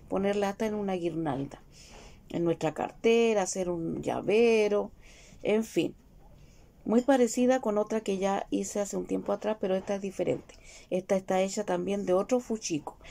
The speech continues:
El otro era un fuchico de rectángulo. Este es un círculo, o, o varios círculos, ¿ya? Entonces, ahí fíjense bien.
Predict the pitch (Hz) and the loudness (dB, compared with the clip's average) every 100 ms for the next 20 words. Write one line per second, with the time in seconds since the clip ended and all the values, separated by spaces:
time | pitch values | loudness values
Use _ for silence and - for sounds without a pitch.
0 | - - 180 196 214 202 196 - - 196 | -16 -4 0 2 2 0 -2 -6 -10 -4
1 | 190 190 190 190 214 214 226 269 339 - | 0 0 -2 -2 -2 0 0 -2 -4 -14
2 | - - - 196 214 202 240 269 - - | -20 -4 -4 4 2 4 0 0 -6 -14
3 | - 202 165 151 - - - - - - | -8 0 0 0 -8 -8 -16 -20 -20 -20
4 | - - - - 170 185 208 202 143 - | -8 -8 -2 0 2 2 0 -2 -6 -2
5 | 160 175 240 - - - - 190 208 240 | -2 0 -2 -4 -16 -18 -6 -2 0 0
6 | 240 277 185 190 240 247 226 226 208 202 | 0 0 0 0 0 0 -2 -2 -2 -2
7 | 190 233 302 | 0 0 0